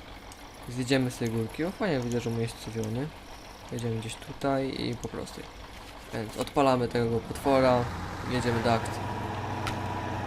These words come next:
Ciekawe, czy widz wiedział, w co mnie pakuje. Czy będę miał na początku tylko jedno auto, czy jak? Jak widzieliście,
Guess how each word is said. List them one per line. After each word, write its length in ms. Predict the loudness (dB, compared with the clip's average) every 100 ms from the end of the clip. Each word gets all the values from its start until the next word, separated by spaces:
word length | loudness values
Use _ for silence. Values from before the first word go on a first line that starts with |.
| -4 -4 -4 -4 -4 -4 -4 -4
Ciekawe, 300 | 4 8 8 6
czy 140 | 2
widz 220 | 2 2
wiedział, 320 | 6 6 8 4 2 0 -2 -2 -2 -2 -2 -2 2
w 40 |
co 60 | 4
mnie 140 | 4
pakuje. 440 | 4 2 4 4 2 -2 -4 -2 -2 -2 -2 -2 -2 -2 -2 -2 -2 -2 -2 -2 -2 -4 -4 -4 -4 -4 -4 -4 -4 -4 -4 -4 -4 -4 -4 -4 -4 -4 -2 -2
Czy 120 | 0 2
będę 300 | 4 4 4
miał 140 | 4 2 -2 -2
na 80 | 0
początku 340 | 4 2 2
tylko 200 | 0 2
jedno 280 | 2 4 4
auto, 280 | 4 4 0
czy 100 | 2
jak? 220 | 2 2 -2 -6 -6 -6 -6 -6 -6 -4 -4 -4 -6 -4 -6 -6 -6 -6 -6 -4 -4 -6 -6 -6 -6 -6 -8 -8 -10 -12 -14 -14 -14 -14 -14 -14 -6
Jak 100 | -2
widzieliście, 600 | 0 4 4 4 2 2